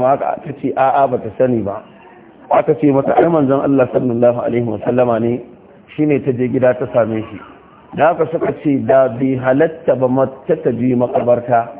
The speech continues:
Da yadda ya ganta tana kuka ya mata inkari ya ce ta bari. To da hatta zuwan ta makabarta annabi ya mata magana ya ce kar ta sake zuwa makabarta daga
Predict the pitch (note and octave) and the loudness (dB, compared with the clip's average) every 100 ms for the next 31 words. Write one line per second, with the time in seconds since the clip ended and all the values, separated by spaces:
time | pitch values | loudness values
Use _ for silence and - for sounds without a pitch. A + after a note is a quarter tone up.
0 | - - - - - - - C3 D#3 G3+ | -20 -20 -20 -20 -20 -8 0 4 4 2
1 | E3 E3+ D#3+ D3 E3 D#3 C#3 D#3 C#3+ B2 | 2 2 2 2 0 -2 0 2 2 0
2 | - C#3+ C#3 C#3+ C3+ C3+ C#3+ C#3+ C#3+ - | -2 -4 0 2 4 4 2 0 -2 -6
3 | A#2 A#2 C3 C3 B2 A#2 A2+ B2 A#2+ G#2+ | -6 0 2 2 0 -4 -4 -4 -2 0
4 | A#2+ G#2+ - - - - - - - B2 | 0 -2 -10 -20 -20 -20 -20 -14 -4 0
5 | C3 C3+ - E3+ E3 D#3+ F3 D#3 C#3 C3 | 0 0 0 2 2 2 0 0 0 0
6 | C3+ C3+ C3+ A2+ A#2+ B2+ C3 B2 B2 B2 | 0 0 0 0 -2 0 0 2 2 2
7 | B2+ B2+ A2+ A#2 A#2+ A#2 A#2 A#2+ - C3+ | 0 -2 -2 -2 0 0 0 -2 -2 -2
8 | B2 B2 B2 A2+ A#2+ A2 A#2 A#2+ A#2+ A#2+ | 0 0 0 2 2 2 -2 -2 -2 0
9 | B2 A#2+ G#2+ | 0 0 0